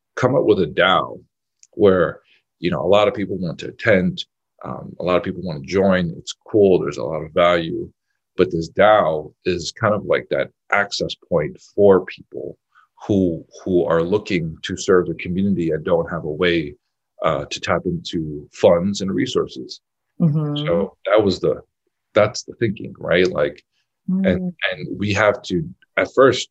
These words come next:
Speaker 1: we have to do that by building this really strong community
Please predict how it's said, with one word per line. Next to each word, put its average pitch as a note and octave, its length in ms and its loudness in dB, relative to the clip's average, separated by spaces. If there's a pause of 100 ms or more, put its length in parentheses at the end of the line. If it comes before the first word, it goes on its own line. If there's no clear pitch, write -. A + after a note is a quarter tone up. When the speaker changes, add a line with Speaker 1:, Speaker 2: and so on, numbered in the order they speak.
(120)
Speaker 1:
we G2 100 -2
have F#2 180 4
to F2 80 -2
do G2+ 140 -2
that F2 160 6
by E2+ 100 -4
building F#2+ 400 0
this E2+ 220 -2
really F#2 200 2
strong E2+ 340 0
community E2+ 600 -2